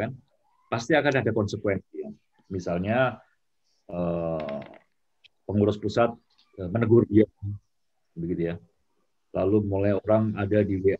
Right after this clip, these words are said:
A yang menganalisis macam-macam gitu ya, eh, eh, membodohkannya, atau ada orang yang menulis bahwa, "Oh, ini strategi dari partai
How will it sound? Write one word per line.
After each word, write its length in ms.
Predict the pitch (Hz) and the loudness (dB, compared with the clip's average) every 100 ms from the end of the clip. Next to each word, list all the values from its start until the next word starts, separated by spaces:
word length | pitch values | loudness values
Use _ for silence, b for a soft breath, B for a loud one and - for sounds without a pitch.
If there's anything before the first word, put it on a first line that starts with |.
| - | 0
A 160 | 107 | 2
yang 480 | 104 98 92 92 87 - | 4 4 0 -2 -6 -6
menganalisis 880 | 98 101 98 98 101 92 95 - - | -6 -4 -2 -2 -2 -2 -6 -8 -14
macam-macam 640 | 92 87 98 95 90 104 101 95 | -8 -8 -6 -6 -2 0 0 2
gitu 80 | |
ya, 180 | 95 95 107 - _ _ _ _ _ _ - | 2 0 -2 -12 _ _ _ _ _ _ -6
eh, 720 | 85 82 80 78 78 76 73 - - _ _ _ _ _ _ _ _ _ _ _ _ _ _ - | -4 -2 -2 -4 -6 -6 -8 -12 -18 _ _ _ _ _ _ _ _ _ _ _ _ _ _ -8
eh, 840 | 95 87 85 82 82 80 78 76 73 - _ _ _ | -4 -2 -2 -2 -2 -4 -6 -8 -12 -18 _ _ _
membodohkannya, 1120 | - 101 104 101 104 98 113 110 117 117 117 117 _ _ _ _ _ _ _ _ _ _ - | -4 4 6 6 4 4 2 2 0 -2 -2 -8 _ _ _ _ _ _ _ _ _ _ -6
atau 460 | 92 90 101 101 101 101 98 95 92 | -6 -4 -2 0 2 2 2 2 0
ada 240 | 110 107 104 - | 0 0 -2 -4
orang 240 | 110 110 | 0 4
yang 220 | 107 104 | 4 4
menulis 320 | 104 101 110 107 | 0 0 0 2
bahwa, 400 | 98 95 98 131 | 2 2 4 6
"Oh, 160 | 139 | 6
ini 160 | 131 135 | 6 2
strategi 640 | 120 113 - _ - 120 | 0 -2 -2 _ -4 0
dari 160 | 107 104 | 2 2
partai 880 | 104 98 95 - 110 110 113 117 | 0 -2 -4 -8 -2 0 0 -2